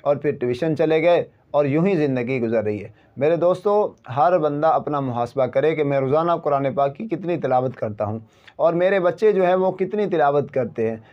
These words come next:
मेरी बेटियाँ कितनी तिलावत करती हैं, मेरी बीवी कितनी तिलावत करती है। तो जो बंदा रोज़ाना कुरान पाक की घर में तिलावत करेगा, अल्लाह की रहमतें नाज़िल होंगी।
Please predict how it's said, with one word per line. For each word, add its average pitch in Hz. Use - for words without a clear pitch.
मेरी 165
बेटियाँ 156
कितनी 160
तिलावत 135
करती 117
हैं, 117
मेरी 160
बीवी 175
कितनी 185
तिलावत 139
करती 120
है। 110
तो 180
जो 202
बंदा 196
रोज़ाना 151
कुरान 165
पाक 156
की 175
घर 139
में 165
तिलावत 131
करेगा, 139
अल्लाह 147
की 220
रहमतें 208
नाज़िल 180
होंगी। 131